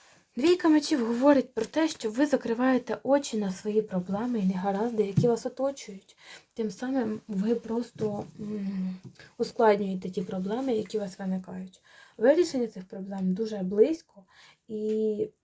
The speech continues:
вам просто потрібно придивитися, і ви обов'язково зможете все налагодити і вирішити.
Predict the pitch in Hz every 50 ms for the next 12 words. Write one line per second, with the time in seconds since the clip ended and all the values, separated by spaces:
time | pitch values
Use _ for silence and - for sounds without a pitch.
0 | _ - 208 240 269 277 247 196 - 214 214 226 254 240 - _ - 214 196 196
1 | 190 190 185 180 165 - _ _ _ _ _ _ 185 185 - - 247 214 214 196
2 | 190 - _ _ _ _ _ _ - 185 185 214 190 185 208 240 240 - 220 -
3 | - - 185 180 196 220 214 196 196 190 196 185 - - 233 220 202 185 190 190
4 | 196 190 190 185 185 185 185 - 185 185 185 180 180 190 208 214 233 214 214 214
5 | 214 - 262 262 233 208 185 185 190 185 - 214 - -